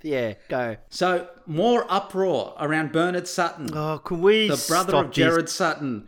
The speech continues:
Speaker 2: Bernard Sutton is consulting to the Storm,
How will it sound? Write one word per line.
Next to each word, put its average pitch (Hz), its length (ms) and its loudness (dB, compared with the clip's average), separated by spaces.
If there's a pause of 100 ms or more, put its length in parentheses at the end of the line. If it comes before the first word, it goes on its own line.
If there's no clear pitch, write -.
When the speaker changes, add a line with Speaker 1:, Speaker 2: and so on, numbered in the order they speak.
(200)
Speaker 2:
Bernard 208 420 4
Sutton 165 640 -4 (180)
is 151 160 -6
consulting 170 680 -2
to 175 120 -6
the 156 120 -4
Storm, 143 560 -4